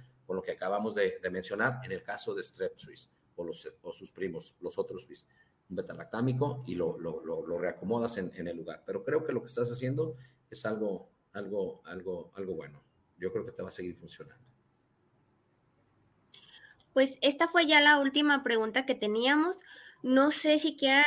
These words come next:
Speaker 2: hacer un comentario final sobre este tema, doctor Alfredo, algo que quiera, que quiera darnos,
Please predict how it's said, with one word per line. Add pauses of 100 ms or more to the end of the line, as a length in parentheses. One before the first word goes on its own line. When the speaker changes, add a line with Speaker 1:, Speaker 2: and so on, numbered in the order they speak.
Speaker 2:
hacer
un
comentario (460)
final
sobre
este
tema,
doctor
Alfredo, (140)
algo
que
quiera, (240)
que
quiera (880)
darnos,